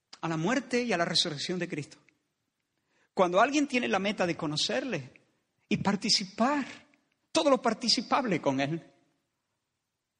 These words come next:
el dinero y las posesiones vienen a ser herramientas. Cuando alguien ha puesto su mirada en las cosas de arriba y no en las de la tierra,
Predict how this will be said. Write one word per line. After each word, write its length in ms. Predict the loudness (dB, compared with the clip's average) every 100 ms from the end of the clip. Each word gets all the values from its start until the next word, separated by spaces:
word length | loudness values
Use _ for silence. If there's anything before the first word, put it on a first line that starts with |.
| _ _ _ _ _ _ -12 -4
el 100 | 2
dinero 380 | 4 2 0 0
y 40 |
las 100 | 0
posesiones 680 | 0 0 2 2 2 2 2
vienen 260 | 2 2
a 60 | 2
ser 220 | 0 -2
herramientas. 880 | -4 -2 0 0 -2 -4 -12 -14 -14 _ _ _ _ _ _ _ _ _ _ _ _ _ _ _ _ _ _ _ _ _ _ _ _ _ _ _ _ _ _ -10 -10 0
Cuando 240 | 2 6
alguien 240 | 4 2 0
ha 80 |
puesto 260 | 2 2 2
su 140 | 2
mirada 320 | 4 6 4 2
en 60 |
las 80 | -2
cosas 280 | -2 -2 0
de 60 | -2
arriba 340 | 0 0 0
y 60 | 0
no 120 | 2
en 100 | 2
las 120 | 0
de 80 | 0
la 100 | 0
tierra, 460 | 2 2 2 -4